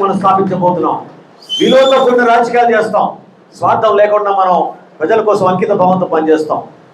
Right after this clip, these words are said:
అందులో భాగంగానే మన ప్రాంతాన్ని మనం అభివృద్ధి చేసుకుందాం. కటేవరానికి ఒక అద్భుతమైన ప్రణాళికతోటి ఒక బంగారు భవిష్యత్తు ఉండే విధంగా,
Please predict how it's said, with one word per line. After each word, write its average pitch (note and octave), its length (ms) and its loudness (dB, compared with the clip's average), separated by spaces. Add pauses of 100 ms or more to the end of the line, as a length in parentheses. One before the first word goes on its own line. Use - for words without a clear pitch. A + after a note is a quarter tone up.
అందులో F3+ 200 0 (120)
భాగంగానే G3+ 460 0 (480)
మన C#3+ 100 -6 (100)
ప్రాంతాన్ని F#3+ 360 -2
మనం F#3 120 2
అభివృద్ధి F#3 240 -2
చేసుకుందాం. G#3 420 0 (460)
కటేవరానికి A3+ 640 2 (720)
ఒక - 180 -8
అద్భుతమైన A#3+ 520 2 (520)
ప్రణాళికతోటి A#3+ 680 0 (680)
ఒక D#3 100 -8 (120)
బంగారు B3 300 0 (100)
భవిష్యత్తు A#3 380 0
ఉండే G#3+ 200 0
విధంగా, F3 300 -2